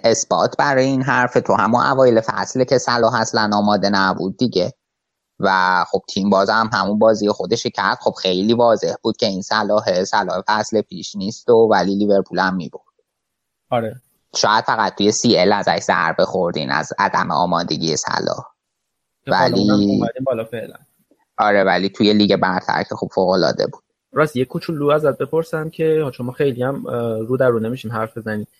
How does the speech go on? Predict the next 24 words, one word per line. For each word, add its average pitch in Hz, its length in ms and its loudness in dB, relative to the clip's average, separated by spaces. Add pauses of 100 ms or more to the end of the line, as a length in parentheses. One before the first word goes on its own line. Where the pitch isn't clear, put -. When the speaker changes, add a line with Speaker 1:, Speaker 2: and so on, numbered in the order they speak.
(300)
Speaker 2:
نظرت 117 380 -2
راجع 135 140 -2
به 127 60 -2
بازی 131 340 2
بایرن 135 380 0
مونیخ 127 340 -4
لیورپول 123 480 -8
چیه؟ 120 260 -20 (440)
Speaker 1:
خیلی 120 420 2
ترسناکه. - 1000 -4 (400)
Speaker 2:
<laughs> 196 260 0
Speaker 1:
به 165 160 4
نظر 104 600 0
من 104 500 0
بدترین 113 600 0
قرعه‌ای 107 480 2
بود 139 180 2
که 127 140 0
می‌تونست 135 460 -2
به 135 120 6
بایرن 127 500 4
بخوره 135 600 4 (1080)
و، 98 60 0 (920)
اه، 90 360 0